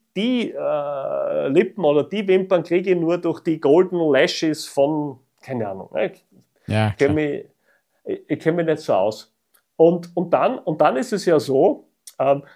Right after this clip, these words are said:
Speaker 1: und dann gibt's in dieser User Journey verschiedene <laughs> Varianten, äh, Variante, es ist kurz vor dem,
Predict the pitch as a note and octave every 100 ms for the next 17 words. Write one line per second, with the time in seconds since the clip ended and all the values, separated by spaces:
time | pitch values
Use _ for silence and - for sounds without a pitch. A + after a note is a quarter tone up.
0 | _ - E3+ D#3+ G#3 C4 - - F#3+ G3+
1 | F#3 E3+ G#3+ B3+ B3+ G#3+ G#3+ G#3+ G3 -
2 | G#3 G#3+ A3+ - C#3+ - D#3+ C#3 C#3 B2+
3 | A#2+ D3 B3+ C#4+ - - - C3+ C#3 C#3+
4 | C#3+ C#3 C3 F#3+ - A3 - _ _ D#3+
5 | E3 G3 - - A3 A#3 - F3 F3+ F3
6 | E3+